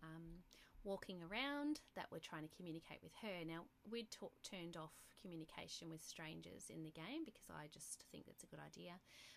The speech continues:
But while she was delivering pizzas, a random stranger had actually walked into her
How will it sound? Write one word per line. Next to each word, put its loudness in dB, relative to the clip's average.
But 6
while 8
she 4
was 2
delivering 0
pizzas, -2
a -2
random 2
stranger -2
had -2
actually -2
walked -2
into 2
her -4